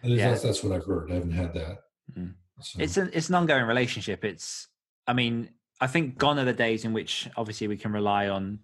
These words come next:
Speaker 1: people just to push our products and put it out there and reach the people we wanna reach. We have to, particularly as indie authors, we have to really connect with people and make an effort and,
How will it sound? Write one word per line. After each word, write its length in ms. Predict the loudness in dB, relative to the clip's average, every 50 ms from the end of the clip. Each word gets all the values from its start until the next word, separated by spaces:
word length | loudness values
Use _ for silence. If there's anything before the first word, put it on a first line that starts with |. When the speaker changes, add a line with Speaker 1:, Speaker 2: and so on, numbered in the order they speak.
| _ _ -4
Speaker 1:
people 260 | -4 -4 -2 -2 -4
just 220 | -4 -4 -6 -4
to 60 | -6 -8
push 300 | -6 -2 -4 -2 -2 -2
our 80 | -4
products 400 | -2 -2 -4 -4 -4 -4 -6 -6
and 80 | -10 -8
put 120 | -6 -4 -4
it 40 | -2
out 180 | -2 -4 -4
there 140 | -4 -6 -6
and 80 | -4 -6
reach 140 | -6 -6 -6
the 80 | -8 -8
people 240 | -8 -8 -6 -4
we 60 | -4 -4
wanna 180 | -4 -6 -4
reach. 260 | -4 -4 -4 -4 -4 -8
We 80 | -6
have 300 | -4 -2 -2 -2 -2 -4 -12
to, 300 | -8 -4 -4 -4 -4 -6 -10 _ _ _ -20 _ _ _ _ _ _ _ _ _ _
particularly 340 | 0 0 2 2 4 4 4
as 140 | 4 2 2
indie 240 | 0 2 4 4 4
authors, 320 | 4 2 0 -2 -4 -2
we 80 | -2 -2
have 200 | 0 -2 -2 -4
to 100 | -8 -6
really 240 | -2 0 0 0 0
connect 340 | -4 -6 -6 -6 -6 -6 -8
with 100 | -10 -8
people 220 | -8 -8 -8 -6 -6
and 80 | -6
make 200 | -6 -6 -6 -8
an 80 | -8 -8
effort 320 | -8 -8 -8 -8 -6 -6
and, 260 | -6 -6 -8 -8 -8